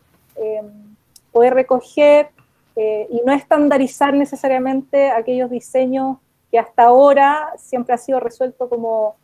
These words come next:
desde una línea, por así decirlo, unidireccional. Yo diría que este, este grupo de estudio lo que hace es bidireccionar las relaciones del diseño con las personas y sus propios territorios y actuar como facilitadores. Entonces, de alguna manera,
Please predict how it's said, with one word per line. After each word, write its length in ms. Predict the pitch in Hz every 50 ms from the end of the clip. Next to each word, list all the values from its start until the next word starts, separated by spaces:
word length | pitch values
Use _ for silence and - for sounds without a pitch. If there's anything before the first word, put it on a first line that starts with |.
| _ _ _
desde 240 | 220 220 220 233 247
una 160 | 247 247 240
línea, 440 | 240 233 254 254 254 254 254 247 247
por 140 | - 226 220
así 240 | 214 - - 247 240
decirlo, 680 | 240 240 - - 247 233 233 233 233 233 233 226 220
unidireccional. 1000 | - 240 247 247 269 262 262 262 262 - - 285 269 262 269 302 349 403 415 - -
Yo 120 | 262 247
diría 380 | 240 240 226 240 240 247 247 247
que 320 | - 247 254 269 269 - -
este, 500 | 254 247 - _ _ - 294 277 - 294
este 260 | 277 277 _ 285 269
grupo 260 | 254 262 262 - 254
de 60 | 247
estudio 360 | 240 - _ - 262 269 269 269
lo 160 | 262 240 240
que 100 | 233 233
hace 400 | 240 254 247 - - 294 294 294 _ _ _ _
es 120 | - 226 220
bidireccionar 800 | 214 214 262 311 330 330 320 311 285 - - 294 269 269 269 277
las 120 | 277 262
relaciones 480 | 262 262 247 247 247 - 262 254 254 247
del 120 | 247 233
diseño 340 | 233 240 - - 254 247 247
con 140 | 240 240 233
las 120 | 233 226 _
personas 560 | - - - - - 240 247 262 269 254 _ _ _ _ _ _ -
y 80 | 247 226
sus 180 | - 269 240
propios 300 | - 277 277 277 269 -
territorios 840 | - 262 247 254 247 - 269 285 302 302 320 349 370 381 381 - _ _ _ _ _ _ - -
y 100 | 233 240
actuar 380 | 240 240 _ - 254 254 262
como 380 | - - 269 247 254 254 247 247
facilitadores. 840 | - - 240 - - 233 226 226 226 233 226 220 208 190 185 180
Entonces, 600 | 196 196 - - 220 233 - _ - 240 226 226 233 - _ _ _ _ _ _ - -
de 80 | 214
alguna 300 | 214 220 214 233 233 233
manera, 720 | 233 233 226 226 226 226 226 226 226 226 226 226 226 226